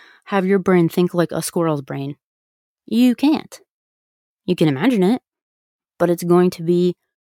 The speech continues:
<laughs> a human brain's interpretation and version, and certainly wildly inaccurate, because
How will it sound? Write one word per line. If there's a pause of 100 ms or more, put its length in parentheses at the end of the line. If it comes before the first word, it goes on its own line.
(500)
<laughs>
a
human
brain's (600)
interpretation
and
version, (580)
and
certainly
wildly
inaccurate, (580)
because